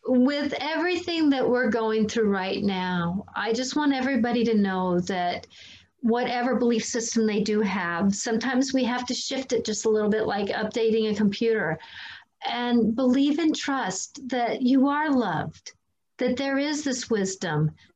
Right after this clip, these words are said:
that there is this grace of who we are.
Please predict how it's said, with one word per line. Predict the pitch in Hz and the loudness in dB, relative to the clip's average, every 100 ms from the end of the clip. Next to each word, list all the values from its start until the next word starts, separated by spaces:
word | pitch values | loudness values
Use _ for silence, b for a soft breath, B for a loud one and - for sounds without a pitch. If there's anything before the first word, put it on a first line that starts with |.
| - | -4
that | 233 233 | -2 0
there | 277 | 0
is | 294 302 | 0 -2
this | 285 247 - | -2 -4 -4
grace | 233 220 202 190 220 | -2 0 -2 -2 -2
of | 196 | -2
who | - 226 208 | 0 2 2
we | 214 196 | 2 2
are. | 180 180 170 165 | 0 -2 -2 -2